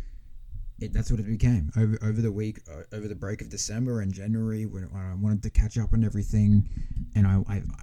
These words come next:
I wanted to feel like I could, you know, put it out there and, and recommend these films to people. Um, I felt like it was my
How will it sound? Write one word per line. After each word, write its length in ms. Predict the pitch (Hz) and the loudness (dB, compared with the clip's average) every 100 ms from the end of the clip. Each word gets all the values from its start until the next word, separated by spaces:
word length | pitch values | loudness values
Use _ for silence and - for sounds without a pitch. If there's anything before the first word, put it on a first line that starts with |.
| - | -12
I 260 | 104 101 95 - - | -8 -6 -8 -12 -16
wanted 540 | 104 117 120 117 104 | -10 0 2 2 -2
to 440 | - 113 101 98 98 | -6 -4 -4 -6 -8
feel 400 | - - 120 113 | -14 -10 -6 -6
like 400 | 110 107 95 85 - | -6 -6 -8 -10 -12
I 180 | 101 98 | -14 -12
could, 300 | 95 95 90 - | -10 -10 -12 -12
you 100 | 123 | -8
know, 140 | 98 90 95 - - - - 104 - | -8 -10 -18 -20 -20 -20 -20 -2 6
put 160 | 135 | 6
it 120 | 107 | 6
out 240 | 110 107 - | -6 -8 -6
there 380 | 110 101 98 90 | -4 0 0 4
and, 180 | 90 98 - - - - | 4 2 0 -20 -10 4
and 280 | 104 95 92 | 10 12 12
recommend 420 | 117 101 104 101 | 10 12 12 12
these 220 | 101 98 | 12 6
films 240 | 104 101 98 | 0 -2 -2
to 80 | - | 4
people. 500 | 98 95 90 90 95 - - - - - - - _ _ _ _ _ - _ _ | 4 4 0 0 -6 -10 -14 -20 -20 -20 -20 -20 _ _ _ _ _ -20 _ _
Um, 540 | 113 104 98 95 95 - _ - _ _ _ _ - _ _ _ _ - | -8 -8 -8 -10 -12 -16 _ -20 _ _ _ _ -20 _ _ _ _ -8
I 80 | |
felt 260 | 127 123 117 | -6 -4 -6
like 160 | 113 117 | -8 -12
it 120 | 113 | -12
was 160 | 107 | -8
my 300 | 113 101 98 | -6 -4 -6